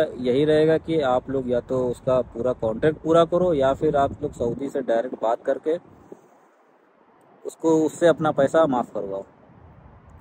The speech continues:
यही option है और कोई दूसरा रास्ता नहीं है। और कोई उल्टा सीधा रास्ता मत अपनाना जो भी यहाँ पर हो इस तरीके से। देखो यहाँ पर बहुत सारे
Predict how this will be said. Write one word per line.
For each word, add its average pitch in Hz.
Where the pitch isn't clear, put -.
यही 143
option 160
है 170
और 139
कोई 147
दूसरा 135
रास्ता 123
नहीं 131
है। 156
और 123
कोई 127
उल्टा 123
सीधा 123
रास्ता 113
मत 110
अपनाना 139
जो 120
भी 127
यहाँ 120
पर 127
हो 127
इस -
तरीके 135
से। 151
देखो -
यहाँ 160
पर 160
बहुत 147
सारे 147